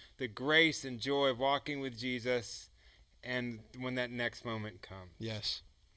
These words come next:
Speaker 2: Amen.
Speaker 1: Don't condemn ourselves over a, we missed a few moments.
Speaker 2: Right.
Speaker 1: Ah, <laughs> don't,
Speaker 2: Yeah.
Speaker 1: don't go there.
Speaker 2: <laughs> Right.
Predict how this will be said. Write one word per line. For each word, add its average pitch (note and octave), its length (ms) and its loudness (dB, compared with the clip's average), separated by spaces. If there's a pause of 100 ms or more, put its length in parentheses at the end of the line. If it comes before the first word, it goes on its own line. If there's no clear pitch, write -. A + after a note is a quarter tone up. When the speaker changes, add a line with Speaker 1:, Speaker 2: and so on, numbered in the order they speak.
(120)
Speaker 2:
Amen. A2+ 460 -2
Speaker 1:
Don't D#3+ 220 0
condemn D#3 340 6
ourselves C3 480 8
over A#2+ 320 6
a, A2+ 40 4 (120)
we C3 220 4
missed C3+ 260 4
a B2+ 80 2
few A#2+ 220 -2
moments. G#2+ 680 0
Speaker 2:
Right. A#2 300 -2
Speaker 1:
Ah, A#2+ 420 4 (100)
<laughs> A2 100 -6
don't, C3+ 180 4
Speaker 2:
Yeah. C#3+ 560 10 (100)
Speaker 1:
don't D#3 220 10
go B2 80 8
there. B2+ 320 8 (200)
Speaker 2:
<laughs> G3+ 200 2
Right. B2 340 10